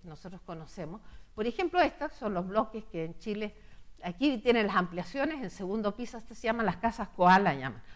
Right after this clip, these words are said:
porque las pegan en, en las, ¿no? Pero con problemas bien, bien, bien serios. Entonces,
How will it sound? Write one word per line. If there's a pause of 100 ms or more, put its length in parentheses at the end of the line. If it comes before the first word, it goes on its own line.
(100)
porque
las
pegan
en, (640)
en
las, (280)
¿no? (380)
Pero (100)
con
problemas
bien,
bien,
bien
serios.
Entonces,